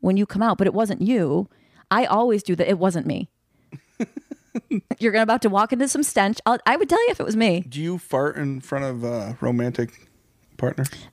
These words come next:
Speaker 1: Not intentionally. I'm not that horrific.
Speaker 2: See,
Speaker 1: I have accidentally.
Speaker 2: Leanne has never. I heard her fart in her sleep once, and I wish I was <laughs> recording.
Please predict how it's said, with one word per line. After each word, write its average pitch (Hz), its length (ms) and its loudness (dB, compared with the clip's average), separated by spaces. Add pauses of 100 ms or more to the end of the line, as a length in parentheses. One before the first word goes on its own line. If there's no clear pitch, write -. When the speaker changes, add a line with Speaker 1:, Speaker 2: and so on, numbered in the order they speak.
Speaker 1:
Not 185 280 4
intentionally. 160 720 -2 (220)
I'm 170 80 0
not 175 160 0
that 165 140 2
horrific. - 520 -6 (180)
Speaker 2:
See, 160 440 -4
Speaker 1:
I 190 60 6
have 214 180 4
accidentally. 170 720 0 (220)
Speaker 2:
Leanne 156 320 0
has 135 140 -2
never. 139 400 -4 (640)
I 165 220 4 (120)
heard 156 200 2
her 156 120 2
fart 147 300 0
in 135 60 -6
her 127 100 -6
sleep 135 380 -4
once, 170 340 -6 (540)
and - 120 -10
I 117 40 -4
wish 131 260 -2
I 127 80 0
was 104 180 -2
<laughs> - 20 6
recording. 160 480 -4